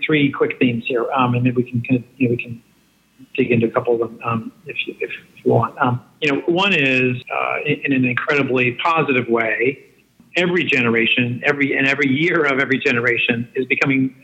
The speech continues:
more diverse, uh, in, in relationship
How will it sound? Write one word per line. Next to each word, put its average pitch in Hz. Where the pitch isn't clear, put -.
more 151
diverse, 123
uh, 80
in, 127
in 123
relationship 123